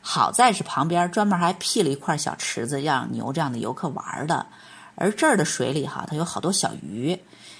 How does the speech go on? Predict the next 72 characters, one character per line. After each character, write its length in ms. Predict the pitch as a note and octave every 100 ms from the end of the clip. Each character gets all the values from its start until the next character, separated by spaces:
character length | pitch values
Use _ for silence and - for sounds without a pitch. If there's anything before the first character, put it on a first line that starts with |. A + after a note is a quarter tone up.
| - -
牛 140 | D#3+
下 240 | G3+ B3
了 80 | F3+
水 200 | E3+ D3+
以 100 | D#3+
后 240 | C3+ E3 D3
呢， 100 | C3
这 80 |
些 80 | D#3
小 240 | D#3+ - F2+
鱼 60 |
儿 160 | G2 D3
哈 160 | C#3
就 80 | C3
蜂 260 | C#3 - G#3+
拥 140 | G3+
而 100 | D#3
至， 160 | G3 F#3+
都 140 | A3+
奔 260 | A3 G3 F#3+
过 80 | F3+
来 160 | C3 C3
啃 280 | - D3 C3+
牛 240 | C3+ C#3 F3
脚 160 | - B2+
上 80 | C#3
的 80 |
死 160 | D3 -
皮。 380 | - - - A2+ - -
所 260 | - D3+ F#3+
以 140 | E3
呢， 180 | C3 C3+
牛 180 | C#3+ D3
也 120 | D3+
算 200 | - D#3
是 60 | C#3
沾 240 | - E3
了 60 | D#3
一 80 |
回 160 | D3 D3
人 160 | C3+ D3
家 80 |
耶 180 | D3 E3+
稣 180 | E3+ F3
的 80 | C#3
光， 400 | B2+ D#3 D#3 D#3 - -
让 180 | D#3+ D3+
这 80 |
个 60 | C#3
约 180 | C#3 F3+
旦 140 | E3+
河 180 | D#3+ C#3+
里 120 | E3
的 80 | C#3+
小 260 | - - -
鱼 260 | - -
哈， 180 | D#3 C#3
给 120 | - A2
牛 200 | - D#3
好 160 | -
好 220 | B2 E3 E3+
认 200 | F#3+ D3+
认 120 | C3
真 160 | F3
真 160 | F3+ F3+
的 100 | D#3
做 220 | - E3
了 80 | C3
一 20 |
回 160 | C3 C3+
足 180 | - B2
疗。 380 | B2+ A2 A#2